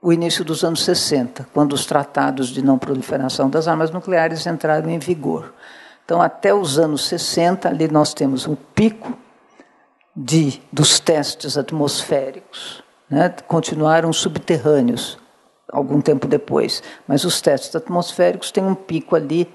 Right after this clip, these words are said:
em sessenta e dois, mostrado aqui nessa curva. Bom, esses testes nucleares, eles deixam uma assinatura isotópica nas rochas.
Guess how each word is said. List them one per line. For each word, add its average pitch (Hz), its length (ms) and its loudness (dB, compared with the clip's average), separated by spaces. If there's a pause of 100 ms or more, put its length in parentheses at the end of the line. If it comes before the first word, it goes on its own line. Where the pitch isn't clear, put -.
(160)
em 160 80 2
sessenta 165 580 2
e 175 80 2
dois, 156 560 -2 (460)
mostrado 139 440 0
aqui 135 140 -4
nessa 151 300 -2
curva. - 420 -8 (460)
Bom, 151 160 2
esses 190 320 0
testes 156 380 -2
nucleares, 180 880 -2 (100)
eles 180 320 2
deixam 190 400 0
uma 185 140 -2
assinatura 180 560 0
isotópica 170 720 -2
nas 151 180 0
rochas. - 640 -10